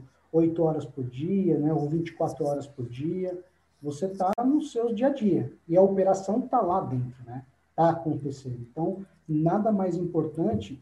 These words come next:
e, e que eles tragam, né, é, essa informação pra,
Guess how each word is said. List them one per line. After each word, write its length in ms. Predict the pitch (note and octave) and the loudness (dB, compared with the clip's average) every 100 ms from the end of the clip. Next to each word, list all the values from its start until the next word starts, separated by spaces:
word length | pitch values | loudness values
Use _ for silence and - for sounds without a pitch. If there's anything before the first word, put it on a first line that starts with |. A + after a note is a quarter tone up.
| C#3 | -14
e, 40 | |
e 360 | C#3 C3+ D3 C#3+ | -14 -12 -12 -12
que 180 | - D#3+ | -6 0
eles 320 | D#3+ A3 - - | 2 2 0 -8
tragam, 600 | - E3+ A3 G#3+ D3+ B2+ B2+ - _ _ - | -6 -4 -2 -4 -6 -6 -8 -12 _ _ -4
né, 340 | C3 E3 F4+ - _ _ | 0 0 -2 -8 _ _
é, 260 | C3+ C3 F3+ | -12 -8 -6
essa 180 | - E3 | -2 0
informação 680 | D#3+ E3 D3+ C3 D#3 D#3+ | 2 2 0 -2 -2 -2
pra, 420 | D#3+ F#3+ G3 G3 | 0 0 0 -4